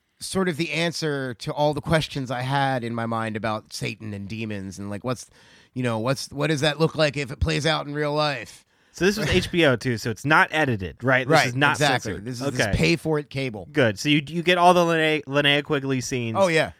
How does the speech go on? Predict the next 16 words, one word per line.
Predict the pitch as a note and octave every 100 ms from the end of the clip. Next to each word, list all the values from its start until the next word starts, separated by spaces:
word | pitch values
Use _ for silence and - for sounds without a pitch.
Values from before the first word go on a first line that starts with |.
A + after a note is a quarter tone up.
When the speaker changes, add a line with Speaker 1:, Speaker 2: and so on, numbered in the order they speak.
| -
Speaker 2:
You | C3+
get | C3+
all | C3+ B2+
that. | A#2+ F#2+
Speaker 1:
Yeah. | D#3 F#2+
Speaker 2:
Okay, | C#3+ C3 G#2+ E2
all | A2+
Speaker 1:
It |
was | G2
Speaker 2:
right. | F#2+
Speaker 1:
the | F3+
origin | F#3+ A3 G#3+ D#3+ E3 C#3+
of | C#3+ C#3+ C3 A2+
the | C#3 C3
term | D3+ D3+ C#3
scaroused | - D3+ C#3 B2+ B2+ A2+ F#2+ - -